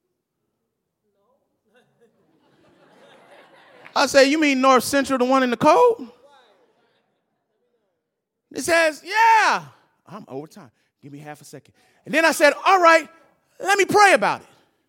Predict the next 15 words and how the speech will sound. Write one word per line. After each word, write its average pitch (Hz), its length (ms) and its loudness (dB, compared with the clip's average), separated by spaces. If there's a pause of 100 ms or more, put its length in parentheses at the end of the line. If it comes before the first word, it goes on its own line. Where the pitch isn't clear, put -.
(680)
Scott, 392 420 -4
the - 60 -12
first 370 280 -2
thing 370 140 -4
he 349 100 -4
says 320 300 0
is, 226 120 -12 (260)
he, 247 120 -8
he 233 200 -8
picks 330 260 -4
up 302 80 -6
the 240 60 -18
phone, 277 180 -8
he 277 80 -6
says, 220 200 -4